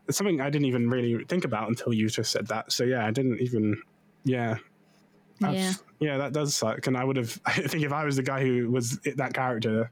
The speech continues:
Speaker 1: I would be really annoyed. <laughs> That, that's my grand
Speaker 2: The, the, the one clever thing they did with him is in the episode where Lucas is hungover, he knocks on the door, like, the, Jason knocks on the door and he says, "Don't worry, your first hangover feels like you're being split in half."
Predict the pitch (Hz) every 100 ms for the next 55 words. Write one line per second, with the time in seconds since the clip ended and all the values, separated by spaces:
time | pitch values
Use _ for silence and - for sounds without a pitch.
0 | - 127 120 117 117 117 113 113 - 127
1 | 123 117 156 - 262 320 233 240 233 233
2 | 233 226 180 170 151 151 147 151 139 131
3 | - - - 240 233 202 - 135 131 123
4 | 120 120 262 226 - _ _ _ - -
5 | - - - - 247 254 247 233 247 220
6 | 220 226 214 202 196 202 196 185 185 175
7 | 170 - 175 196 196 196 196 190 - 190
8 | - 190 180 180 175 180 180 190 185 180
9 | 175 180 180 180 185 202 233 - - -
10 | 214 202 202 - - 202 190 180 190 180
11 | 190 214 180 - - 190 202 - - 190
12 | 196 196 185 - 196 185 180 190 185 180
13 | 202 190 190 208 185 202 208 202 196 185
14 | - 202 190 190 208 196 190 180 180 175
15 | - 180 170 175 175 175 175 175 - -
16 | 175 156 165 165 170 - -